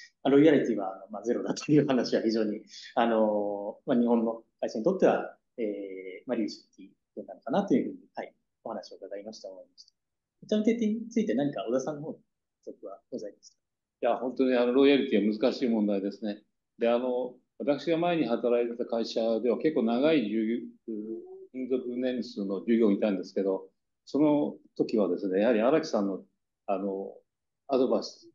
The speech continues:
Speaker 2: 家族ぐるみの付き合いしてましたね。うん。あの、家族を入れたパーティーをやったりとか、えー、家族の面倒を見たりとか、そういう何やぶし的なことを前面でして、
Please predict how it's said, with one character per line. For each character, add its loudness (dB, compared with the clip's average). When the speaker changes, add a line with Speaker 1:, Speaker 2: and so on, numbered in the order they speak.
Speaker 2:
家 -4
族 6
ぐ 8
る 8
み 6
の 6
付 -2
き 6
合 8
い 2
し -6
て -2
ま -6
し -20
た -2
ね。 -8
う -2
ん。 -6
あ 0
の、 -4
家 2
族 0
を 2
入 6
れ 2
た 4
パ 4
ー -6
テ 2
ィ 4
ー 4
を 2
や -6
っ -12
た -8
り -6
と -14
か、 -18
え -2
ー、 -2
家 2
族 0
の 4
面 4
倒 2
を 0
見 -4
た -14
り -14
と -20
か、 -18
そ -6
う 0
い 0
う -2
何 2
や 4
ぶ 0
し -6
的 0
な -2
こ 0
と -2
を 0
前 -2
面 0
で -2
し -8
て、 -4